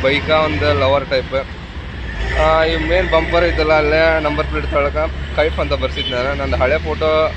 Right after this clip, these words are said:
ಅದಾವ, ಹಾಕ್ತೀನಿ ನೋಡ್ರಿ ಅದ್ರೊಳಗೆ ಹೆಂಗಿತ್ತು ನಂದು ಗಾಡಿ ಅಂದೆ. ಆ, ಅಣ್ಣ ಏನೋ ಎಕ್ಸ್ಚೇಂಜ್ ಮಾಡಿಲ್ಲ, ಹೆಂಗೈತೆ ಹಂಗೈತಿ. ಸ್ಟಿಕ್ಕರ್ಸಿಂಗ್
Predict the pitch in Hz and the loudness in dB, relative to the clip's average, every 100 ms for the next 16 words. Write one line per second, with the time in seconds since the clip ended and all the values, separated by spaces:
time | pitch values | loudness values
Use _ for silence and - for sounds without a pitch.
0 | 135 143 151 139 131 147 135 127 123 120 | -4 0 2 2 0 -4 -6 -4 -2 0
1 | 127 127 131 127 127 120 117 113 117 120 | -2 -2 -4 -6 -6 -6 -4 -2 0 0
2 | 117 127 139 - - - - - - - | 0 0 0 -4 -12 -12 -12 -12 -12 -12
3 | - - - - - - 156 151 151 151 | -10 -8 -8 -8 -8 -2 2 2 2 2
4 | 170 202 180 180 160 170 160 156 156 160 | 2 0 2 0 -2 -2 0 0 2 2
5 | 165 - - - - - - - - - | 0 -6 -10 -12 -12 -12 -12 -12 -10 -8
6 | 127 131 143 131 123 131 127 131 127 - | -4 0 0 0 -2 0 0 -2 -4 -4
7 | 139 147 151 170 | -2 -2 0 -2